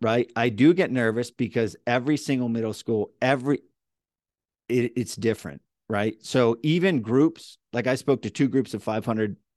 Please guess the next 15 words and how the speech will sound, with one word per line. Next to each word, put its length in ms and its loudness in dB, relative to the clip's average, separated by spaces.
uh, 320 -4
nine 220 0
through 160 -2
twelve 320 -4
yesterday. 440 -10
And 340 0
every 340 2
group 460 2
within 560 0
each 220 -4
school 500 0
is 160 -4
different. 420 -6
One 340 2
group, 400 6